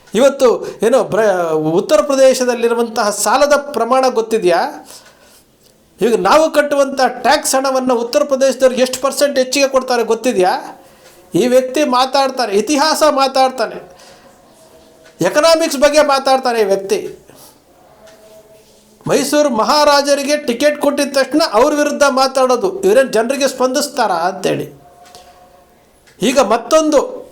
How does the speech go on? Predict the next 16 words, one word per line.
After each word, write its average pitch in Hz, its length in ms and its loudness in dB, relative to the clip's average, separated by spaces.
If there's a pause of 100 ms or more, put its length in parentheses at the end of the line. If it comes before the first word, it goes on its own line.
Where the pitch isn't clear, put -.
(140)
ಮತ್ತೊಂದು 220 400 0
ಮೈಸೂರಿನಲ್ಲಿ 277 600 0
ಒಂದು 254 220 2
ಕ್ಷೇತ್ರ 262 400 0
ಹುಡುಕೊಳ್ತಾ 262 580 0
ಇದ್ದಾರಂತೆ. 220 720 -4 (460)
ಕೃಷ್ಣರಾಜ 277 560 2
ಮೇಲೆ 269 260 2
ಕಣ್ಣಾಕಿರುವಂಥದ್ದು. 247 1040 -2 (180)
ಕೃಷ್ಣರಾಜ 254 580 0
ಕ್ಷೇತ್ರದಲ್ಲಿ 254 600 -2
ನೆಕ್ಸ್ಟ್ 226 300 -2
ಎಮ್ 214 300 0
ಎಲ್ 254 140 0
ಎ - 20 2
ಆಗುವಂತಹದ್ದು 233 1040 -2